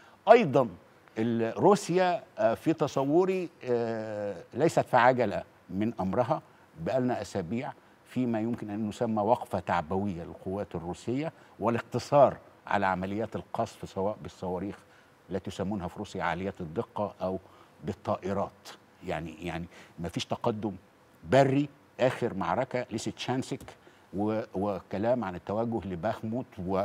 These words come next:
وكراماتورسك و، آه، سلافيانسك في إقليم، آه، تاني م-، خلصوا من إقليم لوغانسك، المفروض يتكلموا عن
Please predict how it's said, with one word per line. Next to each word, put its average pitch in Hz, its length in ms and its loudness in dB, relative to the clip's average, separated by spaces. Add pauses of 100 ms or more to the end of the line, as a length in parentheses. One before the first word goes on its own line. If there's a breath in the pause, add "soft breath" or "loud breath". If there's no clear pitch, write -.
(480 loud breath)
وكراماتورسك 117 680 0 (400 soft breath)
و، 117 380 8 (200)
آه، 85 760 -4
سلافيانسك 117 760 -6
في 117 440 -2
إقليم، 98 720 -2 (600 loud breath)
آه، 85 120 -4 (120)
تاني 143 380 0 (100)
م-، 87 380 -4
خلصوا 113 380 -2
من 87 100 -6
إقليم 107 300 -4
لوغانسك، 113 500 -6
المفروض 104 420 -6 (400 soft breath)
يتكلموا 95 680 -6
عن 92 260 -6